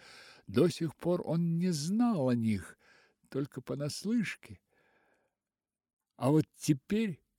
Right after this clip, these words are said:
может быть, через минуту-две он их увидит? Ведь он сидит за одним столом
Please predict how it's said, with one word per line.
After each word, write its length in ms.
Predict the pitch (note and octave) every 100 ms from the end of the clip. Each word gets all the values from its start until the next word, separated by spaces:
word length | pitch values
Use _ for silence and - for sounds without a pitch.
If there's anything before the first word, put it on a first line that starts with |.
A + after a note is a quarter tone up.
| _ _ _ _ _ _ _ _ _ _ _ _ -
может 340 | G#2+ D3+ D#3+
быть, 440 | D3 D#3+ F3+ - - _ _ _ _ _ -
через 320 | - A#2 A2+
минуту-две 720 | B2+ F3 G3 D#3 A2 A#2 D#3
он 100 | F3
их 160 | D#3+ D3+
увидит? 600 | D3+ F3 A3+ A#3 - - _ _ _ _ _ _ _ _ _ _ _ _ _ - - _ _
Ведь 180 | F#2+ F#2+
он 140 | C#3+ C3
сидит 720 | - C3+ A2+ C#3+ F#3+ - - - _ _ -
за 240 | F#2+ F#2+
одним 420 | G2 E2+ G#2+ D#3+
столом 880 | C3 - - - G2+ A2+ F3 D#3+ B2